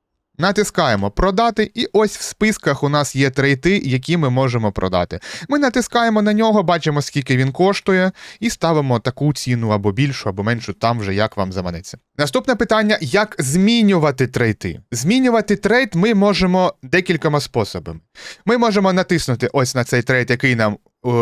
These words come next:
умовно не потрібний. Ми можемо натиснути Trade Conversion. І за ось ці «Trade Conversion Stone»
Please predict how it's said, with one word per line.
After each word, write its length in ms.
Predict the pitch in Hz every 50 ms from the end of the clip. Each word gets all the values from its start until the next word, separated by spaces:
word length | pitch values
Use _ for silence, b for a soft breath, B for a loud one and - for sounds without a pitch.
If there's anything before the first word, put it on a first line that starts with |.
| 113 - -
умовно 500 | - 143 135 143 135 127 113 120 117 113
не 140 | 131 143
потрібний. 600 | 135 139 127 - - 107 104 101 113 117 123 123 127 B B B B B
Ми 160 | 170 220 233
можемо 400 | 202 196 165 135 117 127 127 131
натиснути 520 | 135 143 135 139 123 - - 107 - - 104
Trade 480 | - - 156 156 160 147 120 - -
Conversion. 720 | - 180 196 185 156 131 113 110 110 - - 139 135 147 160 _ _ _ _ _ _ _ _ _ _ _ _ _ _ _ _ _ - -
І 180 | 151 165 160 -
за 200 | 135 117 156 147
ось 220 | 110 151 156 151 -
ці 240 | - - 180 156
«Trade 360 | 127 - 151 160 160 147 - -
Conversion 560 | - 123 127 127 139 135 123 - - 117 107
Stone» 560 | 107 - - - 170 190 220 262 240 165